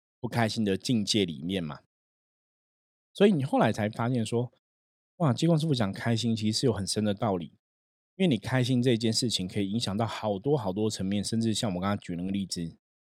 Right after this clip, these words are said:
影响到你的生活，影响到你的工作，影响到你自己的身心灵的状况，甚至影响到你的家庭关系，都只有来源一个叫不开心。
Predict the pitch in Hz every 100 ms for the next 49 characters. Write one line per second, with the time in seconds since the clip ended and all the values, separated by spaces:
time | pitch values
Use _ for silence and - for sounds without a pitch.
0 | - 110 101 113 95 87 85 82 - 110
1 | 113 110 92 95 95 92 104 90 80 85
2 | - 151 151 143 143 92 85 104 98 110
3 | 95 85 113 - 82 82 - 127 117 113
4 | 92 87 - 90 - 95 85 104 101 98
5 | 87 92 98 80 85 104 107 82 82 85
6 | 90 - 82 87 _ _ _ _ _ 127
7 | 113 104 90 90 101 95 95 92 107 90
8 | - - - 87 85 87 82 87